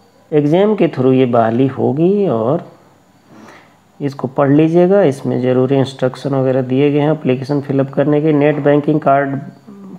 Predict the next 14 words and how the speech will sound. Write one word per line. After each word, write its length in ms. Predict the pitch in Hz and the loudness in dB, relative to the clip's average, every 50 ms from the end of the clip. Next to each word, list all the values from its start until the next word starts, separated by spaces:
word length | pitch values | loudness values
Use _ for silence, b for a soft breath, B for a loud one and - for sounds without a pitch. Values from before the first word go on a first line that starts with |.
| - _ - | -20 _ -2
पेमेंट 500 | 135 135 139 143 147 156 160 170 175 170 | 0 2 2 2 2 2 2 0 0 0
और 120 | 170 190 | -2 0
other 300 | 190 185 160 147 156 156 151 - | 0 0 0 0 0 -2 -2 -2
payment 480 | 151 139 139 139 143 143 135 - 135 131 | -2 -2 -2 -2 -2 -4 -6 -4 -4 -2
mode 160 | 135 127 127 | -2 -2 -2
में 180 | 135 131 123 123 | -2 -2 -2 0
भी 140 | 127 135 131 | 0 0 2
आप 220 | 123 123 123 131 | 0 0 -2 -2
अपना 240 | 120 - - 127 120 | -6 -6 -6 -6 -8
application 520 | 120 - 165 127 123 135 123 143 143 139 | -6 -6 -6 -4 -4 -4 -4 -2 -4 0
डाल 200 | 131 123 131 135 | 0 0 0 0
सकते 300 | 135 - 139 156 - 165 | -2 -4 -8 -8 -6 -6
हैं। 80 | 151 139 | -4 -2
यहाँ 300 | 139 143 165 190 208 | -2 -2 -4 -4 -6